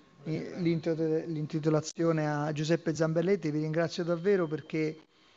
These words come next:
penso che sia uno dei sistemi sul quale ci sarà ancora molto da lavorare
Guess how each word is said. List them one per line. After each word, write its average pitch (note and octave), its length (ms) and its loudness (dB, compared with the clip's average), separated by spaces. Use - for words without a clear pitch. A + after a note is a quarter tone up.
penso F3 340 0
che D3+ 100 -2
sia F3 220 0
uno E3+ 200 2
dei D#3+ 140 2
sistemi D#3+ 500 -2
sul C#3+ 140 -4
quale D3+ 420 0
ci D3 140 -6
sarà D#3+ 200 0
ancora D#3 320 -2
molto D#3 320 -2
da D3+ 100 -2
lavorare D#3 600 2